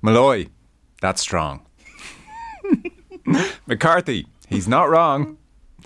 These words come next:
Malloy, "I just can't believe he said it." Oh dear, this is bad. It's worse actually, second time around. Uh, McCarthy,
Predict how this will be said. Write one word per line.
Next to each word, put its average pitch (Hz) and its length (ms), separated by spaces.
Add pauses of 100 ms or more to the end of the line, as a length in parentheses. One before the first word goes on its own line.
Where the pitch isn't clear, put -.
(420)
Malloy, 110 440 (320)
"I 196 160
just 151 220
can't 185 240
believe 202 260
he 214 100
said 165 260
it." 127 240 (960)
Oh 95 240
dear, 92 360 (240)
this 95 160
is 87 80
bad. 85 420
It's 98 160
worse 107 240
actually, 95 280
second 98 240
time 90 160
around. 90 260 (440)
Uh, 104 140
McCarthy, 113 560